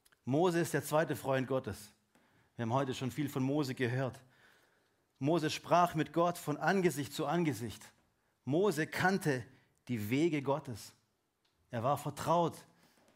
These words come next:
wo sich Gott bewegte und was seine Pläne waren. Israel kannte nur seine Taten. Was heißt es? Israel kannte Gott, wie Gott ihre Gebete beantwortet. Wie viele Christen kennen Gott so?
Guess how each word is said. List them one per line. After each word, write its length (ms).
wo 120
sich 180
Gott 220
bewegte 600
und 100
was 160
seine 220
Pläne 380
waren. 240
Israel 680
kannte 320
nur 140
seine 220
Taten. 440
Was 220
heißt 320
es? 260
Israel 480
kannte 360
Gott, 400
wie 120
Gott 220
ihre 160
Gebete 440
beantwortet. 800
Wie 100
viele 220
Christen 420
kennen 280
Gott 200
so? 340